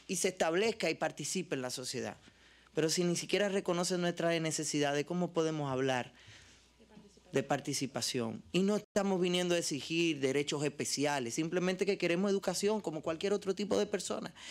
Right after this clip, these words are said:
que queremos salud como cualquier otro tipo de persona. Ustedes lo pueden ver en diferentes audiencias temáticas y con esto termino.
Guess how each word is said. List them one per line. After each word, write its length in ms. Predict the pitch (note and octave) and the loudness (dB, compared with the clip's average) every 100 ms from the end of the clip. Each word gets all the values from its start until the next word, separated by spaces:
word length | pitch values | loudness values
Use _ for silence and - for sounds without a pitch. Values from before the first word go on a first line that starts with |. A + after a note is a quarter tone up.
| - | -4
que 120 | D#3 | -2
queremos 360 | D3+ D#3+ E3+ E3+ | 0 0 0 -2
salud 320 | C3+ C#3 F3 | 0 2 0
como 200 | C3+ B2+ | 0 -2
cualquier 320 | A2 A2+ - B2 | -2 -6 -4 -6
otro 200 | A#2 A#2+ | -6 -8
tipo 240 | A#2+ B2+ | -6 -4
de 80 | A#2+ | -4
persona. 500 | A2+ - A#2 - - _ - - - _ - - - _ _ _ | -4 -6 -6 -10 -16 _ -20 -20 -20 _ -20 -20 -20 _ _ _
Ustedes 320 | F3 F3 G#3+ A#3 | 0 4 4 4
lo 120 | A3 | 2
pueden 380 | A3 G#3+ G3 F#3 | 2 4 2 2
ver 220 | G3 F#3+ | 4 2
en 120 | D#3+ | 2
diferentes 480 | D3 D3+ D3 E3+ F3 | 0 2 0 0 2
audiencias 460 | D#3+ C#3+ D3+ D#3 | 2 2 0 -2
temáticas 480 | D3 C#3 C#3+ C#3 C#3+ | -2 -2 -2 -2 -4
y 40 | B2+ | -2
con 200 | C3 B2+ | -2 -2
esto 180 | - | -6
termino. 540 | - C3 A#2 A#2 A2 | -4 -4 -2 -2 -2